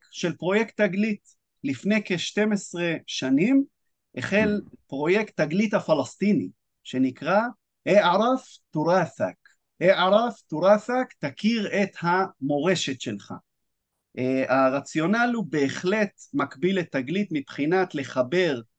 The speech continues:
Speaker 1: אה, אם בתגלית זה יהודים מכל רחבי העולם, ולהביא אותם לארץ ולהכיר להם, אה, את, אה, ארץ ישראל ומדינת ישראל וכולי. אז תגלית הפלסטינית היא מאוד מאוד דומה, אה,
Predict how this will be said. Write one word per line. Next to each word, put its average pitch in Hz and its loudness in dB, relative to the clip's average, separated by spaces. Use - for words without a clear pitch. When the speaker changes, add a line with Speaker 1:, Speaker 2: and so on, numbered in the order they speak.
Speaker 1:
אה, 123 0
אם 185 2
בתגלית 151 0
זה 165 0
יהודים 139 2
מכל 170 -2
רחבי 143 -2
העולם, 139 2
ולהביא 131 0
אותם 139 -2
לארץ 143 0
ולהכיר 131 -2
להם, 139 0
אה, 117 -4
את, 120 -8
אה, 110 -4
ארץ 156 -4
ישראל 156 0
ומדינת 143 0
ישראל 147 -4
וכולי. 113 -4
אז - -4
תגלית 175 0
הפלסטינית 226 2
היא 202 0
מאוד 190 2
מאוד 226 -4
דומה, 214 -2
אה, 131 -2